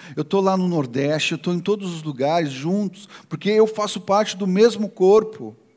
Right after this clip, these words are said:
A gente, de tempo em tempo, tem um dia,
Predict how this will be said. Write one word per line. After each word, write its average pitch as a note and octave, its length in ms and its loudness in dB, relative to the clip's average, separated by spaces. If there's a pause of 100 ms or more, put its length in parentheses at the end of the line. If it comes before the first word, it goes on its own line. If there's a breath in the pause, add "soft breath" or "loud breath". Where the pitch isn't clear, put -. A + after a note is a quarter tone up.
(560 loud breath)
A D#3+ 80 2
gente, G#3 480 2
de - 160 -8
tempo G#3+ 240 2
em G3 40 0
tempo, G3 320 0
tem G3 280 0
um F#3 200 0
dia, D#3+ 480 0